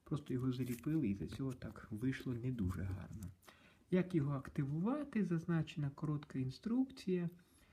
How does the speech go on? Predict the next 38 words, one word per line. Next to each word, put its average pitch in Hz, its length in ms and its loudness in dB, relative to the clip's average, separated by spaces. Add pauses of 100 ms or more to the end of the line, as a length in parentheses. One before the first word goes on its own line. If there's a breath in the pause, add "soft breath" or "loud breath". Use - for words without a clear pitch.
(200 loud breath)
У 151 80 2
разі 139 380 4
заміни 190 480 4
сім-карти, 165 640 0
якщо 135 300 -4
у 127 400 -2
вас, 120 180 -4
скажімо, 117 380 -4
була 139 300 -2
вже 196 200 -2
сім-карта, 147 580 -4
ви 123 100 -2
її 120 120 0
там 110 200 -8
втратили 135 580 -4
чи - 200 -16
ще 208 240 -2
щось, - 340 -8
і 110 40 -4
у - 20 -2
вас 101 120 -4
вкрали 113 360 -4
телефон, 123 540 -4 (520 loud breath)
зазначені 143 560 2
тут 131 200 -4
номери. 135 540 2 (720)
І 190 80 10
сама 180 300 4
сім-карта 180 520 0
знаходиться 143 560 0
ось 135 140 2
тут, - 260 -4
під - 140 -4
такою 143 320 0
пунктирною. 127 680 -2
Є 127 80 0
така 110 320 -8
ось 104 200 -6